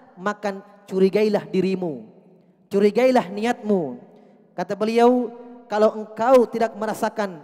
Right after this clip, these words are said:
manisnya amalan itu, manisnya ketaatan itu, maka curigailah dirimu. Sebab Allah itu syakur, Allah itu maha menerima amalan, maha menerima satu ketaatan."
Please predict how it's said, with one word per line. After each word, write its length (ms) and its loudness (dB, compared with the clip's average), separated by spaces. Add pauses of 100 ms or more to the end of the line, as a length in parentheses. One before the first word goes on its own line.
(120)
manisnya 720 -4
amalan 320 -2
itu, 400 -2 (320)
manisnya 640 -4
ketaatan 480 -6
itu, 400 -2 (320)
maka 480 -4 (320)
curigailah 560 0
dirimu. 480 -2 (240)
Sebab 320 -8
Allah 320 0
itu 160 -8
syakur, 720 4 (400)
Allah 380 0
itu 240 -6
maha 560 -2
menerima 540 -6
amalan, 680 -4 (480)
maha 560 -4
menerima 800 -4
satu 380 -10
ketaatan." 800 -8